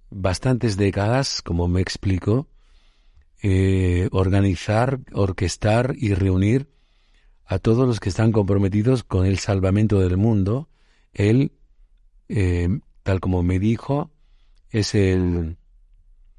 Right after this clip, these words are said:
sal-, el lugarteniente, entre comillas,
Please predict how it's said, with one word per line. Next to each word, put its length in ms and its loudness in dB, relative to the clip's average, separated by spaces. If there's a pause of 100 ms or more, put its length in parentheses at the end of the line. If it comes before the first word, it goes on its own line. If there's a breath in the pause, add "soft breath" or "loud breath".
(320)
sal-, 460 0
el 340 -4 (640)
lugarteniente, 840 2
entre 220 2
comillas, 560 0